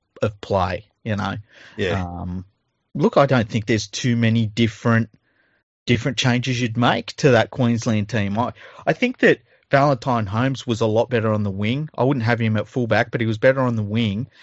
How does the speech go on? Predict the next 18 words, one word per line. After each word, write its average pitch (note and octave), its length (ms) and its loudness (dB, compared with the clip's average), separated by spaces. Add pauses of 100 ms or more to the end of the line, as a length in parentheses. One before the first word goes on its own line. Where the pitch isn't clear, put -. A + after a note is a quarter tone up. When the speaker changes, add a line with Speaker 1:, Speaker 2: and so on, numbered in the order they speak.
(300)
Speaker 1:
Uh, G#2 160 0
he G#2 80 -2
dropped A#2 320 0
a - 20 -10
couple A2+ 360 -4
of E2+ 80 -10
sitters, G#2+ 400 -4
though. F#2+ 60 -2
I F#2 140 -6
mean, G2 220 -6
he A#2 140 -6
could B2 180 -2
have G#2 100 -2
had A2 160 0
a A2+ 60 -2
couple G2+ 260 -8
more F#2+ 200 -6
tries. - 580 -4